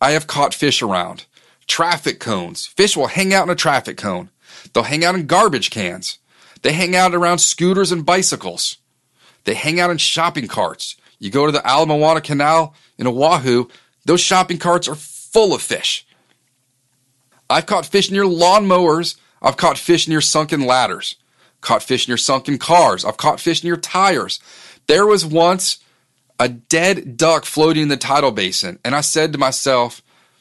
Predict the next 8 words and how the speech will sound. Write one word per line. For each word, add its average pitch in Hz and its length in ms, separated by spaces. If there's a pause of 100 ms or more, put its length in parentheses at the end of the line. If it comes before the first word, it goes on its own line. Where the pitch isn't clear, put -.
(160)
"Probably 196 260
a 185 60
fish 214 320
underneath 117 420
that. 123 260
What 147 220
the 139 100
hell?" 123 420